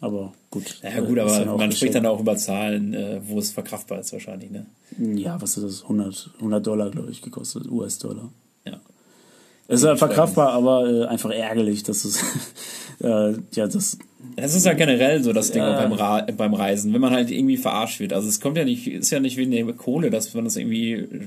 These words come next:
Speaker 2: blöd oder schade findet, sondern einfach, dass man halt ausgenutzt wird. Das ist halt irgendwie doof. Das Gefühl alleine, dass man irgendwie verarscht wurde, das ist halt das Blöde daran, äh.
Speaker 1: Ist uns aber zum Glück bisher noch nicht,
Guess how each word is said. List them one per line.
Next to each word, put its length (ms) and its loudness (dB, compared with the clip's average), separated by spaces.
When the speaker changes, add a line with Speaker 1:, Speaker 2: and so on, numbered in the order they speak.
Speaker 2:
blöd 260 0
oder 140 -2
schade 320 -2
findet, 340 -2
sondern 240 0
einfach, 300 0
dass 180 -4
man 160 2
halt 220 0
ausgenutzt 560 -2
wird. 140 -6
Das 100 -6
ist 160 -4
halt 180 -4
irgendwie 220 -6
doof. 320 -4
Das 160 -4
Gefühl 360 2
alleine, 380 4
dass 160 -2
man 120 -2
irgendwie 260 -4
verarscht 480 -6
wurde, 180 -8
das 160 -6
ist 180 -4
halt 280 -6
das 140 -8
Blöde 300 -6
daran, 320 -4
äh. 400 -6
Speaker 1:
Ist 140 -2
uns 120 0
aber 120 0
zum 180 0
Glück 200 -2
bisher 380 -2
noch 140 0
nicht, 320 -4